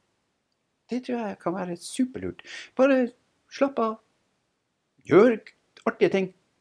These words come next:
Altså, jeg mener, hvis du synes at det å bygge et eller annet er noe av det mest avslappende du vet. Jeg er litt sånn. Jeg tar ferie med en hammer. Da kobler hodet mitt bort og gjør noe helt annet. Eh,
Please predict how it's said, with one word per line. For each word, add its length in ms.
Altså, 140
jeg 80
mener, 300
hvis 240
du 100
synes 440
at 160
det 140
å 120
bygge 340
et 160
eller 140
annet 880
er 160
noe 160
av 80
det 80
mest 240
avslappende 560
du 100
vet. 300
Jeg 160
er 80
litt 160
sånn. 100
Jeg 160
tar 180
ferie 380
med 160
en 100
hammer. 300
Da 320
kobler 320
hodet 220
mitt 100
bort 240
og 100
gjør 220
noe 160
helt 320
annet. 420
Eh, 400